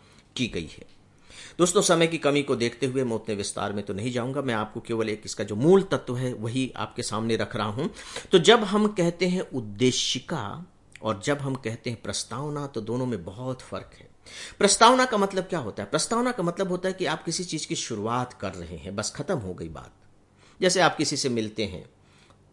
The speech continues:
आप किसी महत्वपूर्ण काम के लिए मिल रहे हैं, आपको कोई बहुत बड़ा उनसे आप विचार विम-, विमर्श करना है, या यूं कह लीजिए कि कोई business deal करनी है,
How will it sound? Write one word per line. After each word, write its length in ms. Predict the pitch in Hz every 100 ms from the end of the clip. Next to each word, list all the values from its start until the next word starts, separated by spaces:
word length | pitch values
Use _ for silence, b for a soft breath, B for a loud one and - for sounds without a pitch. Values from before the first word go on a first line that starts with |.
| _ _ _ 101
आप 240 | 110 -
किसी 300 | 110 123 104 -
महत्वपूर्ण 500 | 104 113 - - 113
काम 280 | - 160 151
के 160 | 123
लिए 140 | 98 95
मिल 200 | 95 90
रहे 160 | 107
हैं, 80 | 110
आपको 320 | 101 113 123
कोई 140 | 117 110
बहुत 360 | 98 120 120
बड़ा 280 | 110 110 110
उनसे 480 | 104 110 104 110 - B B B
आप 180 | 113 117
विचार 400 | 120 131 151 139
विम-, 300 | 120 127 160
विमर्श 460 | 113 131 147 160 -
करना 340 | 101 98 98
है, 220 | 92 120
या 100 | 110
यूं 200 | 107 127
कह 140 | 120 110
लीजिए 180 | 110 113
कि 100 | 113
कोई 160 | 117
business 500 | 110 127 143 135 113 110
deal 280 | 170 190
करनी 400 | 175 107 98 104
है, 280 | 92 107 120